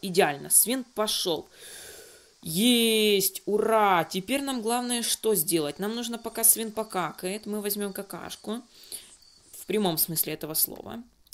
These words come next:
Помёт. Будем помёт называть, а то как-то это слишком по-детски называется. О, что это такое? Так, идёмте набирать, значит, ведро. Вот идёт царь-барон.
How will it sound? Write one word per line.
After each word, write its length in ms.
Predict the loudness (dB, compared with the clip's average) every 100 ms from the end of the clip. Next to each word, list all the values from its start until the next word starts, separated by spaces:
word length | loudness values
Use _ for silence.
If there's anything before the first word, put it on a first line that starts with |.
| -4
Помёт. 400 | 0 0 0 -4
Будем 240 | -4 -2 -2
помёт 340 | -6 -6 -8
называть, 340 | -12 -12 -12
а 40 | -14
то 100 | -18
как-то 320 | -18 -20 -18
это 260 | -18 -18 -20 _ _ _ _ _ -20
слишком 380 | -12 -10 -8
по-детски 540 | -4 -4 -4 -6 -6 -6
называется. 720 | -8 -6 -4 -4 -4 -4 -4
О, 220 | -4 -6
что 140 | -8 -14
это 80 | -14
такое? 360 | -16 -12 -14 -14 _ _ -20 -20 _ _ _ _ _ _ _ _
Так, 380 | -6 -4 -6 -8
идёмте 260 | -8 -8
набирать, 360 | -8 -4 -2 0
значит, 280 | 0 -2 -4
ведро. 280 | -2 0 0
Вот 360 | 2 4 4
идёт 480 | 2 4 6 6 2 4
царь-барон. 960 | 6 8 6 2 4 4 2 -2 -14